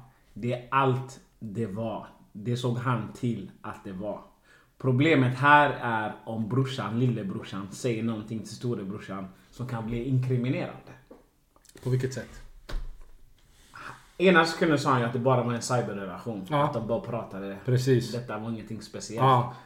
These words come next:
Speaker 2: <clears throat> Men de har ändå
Speaker 1: Gre-,
Speaker 2: öppnat upp sig för varandra
Speaker 1: men jag
Speaker 2: varje
Speaker 1: kan,
Speaker 2: dag.
Speaker 1: ja, jag vet. Och det är det jag menar. Jag kan se mig själv att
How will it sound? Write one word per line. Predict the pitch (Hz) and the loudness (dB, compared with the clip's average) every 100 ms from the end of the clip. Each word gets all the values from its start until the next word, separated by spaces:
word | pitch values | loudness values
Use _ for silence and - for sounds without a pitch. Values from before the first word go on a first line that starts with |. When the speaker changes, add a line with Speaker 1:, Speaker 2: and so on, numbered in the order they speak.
| - _ | -20 _
Speaker 2:
<clears throat> | - - - - - - - | -4 0 0 -2 -12 -20 -2
Men | 156 | 4
de | 175 | 8
har | 220 | 10
ändå | 190 | 12
Speaker 1:
Gre-, | 208 | 12
Speaker 2:
öppnat | 170 170 190 | 12 10 10
upp | - | 8
sig | 165 165 | 8 10
för | 180 | 10
varandra | 120 117 113 - | 8 6 4 2
Speaker 1:
men | 165 | 4
jag | 170 | 8
Speaker 2:
varje | 156 135 120 | 10 10 8
Speaker 1:
kan, | 131 | 8
Speaker 2:
dag. | 117 | 6
Speaker 1:
ja, | 156 185 | 6 4
jag | 175 | 6
vet. | 202 127 - | 4 4 -2
Och | 143 | -2
det | 139 | 0
är | |
det | 160 | 2
jag | 143 | 4
menar. | 139 135 113 | 4 2 2
Jag | 113 - | -2 -2
kan | 139 | -4
se | 131 160 | 0 4
mig | 131 123 - | 4 2 2
själv | 175 123 131 - - _ _ _ _ _ | 2 2 0 -4 -12 _ _ _ _ _
att | 110 107 - - | -12 -12 -12 -20